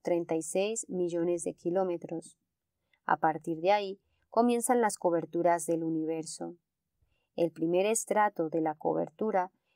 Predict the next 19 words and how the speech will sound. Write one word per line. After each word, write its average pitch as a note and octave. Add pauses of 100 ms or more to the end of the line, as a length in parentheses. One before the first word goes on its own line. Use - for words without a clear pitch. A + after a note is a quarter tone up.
(120)
se G3+
calcula B3
que A#3
se -
extiende F#3
hasta F3
ciento A3
veintiocho F3
millones F#3+
setecientos G#3
veinte F3+
mil E3+
kilómetros, F3+ (560)
y A3+
las A#3
coberturas G#3
subsecuentes G3
del E3
universo G3+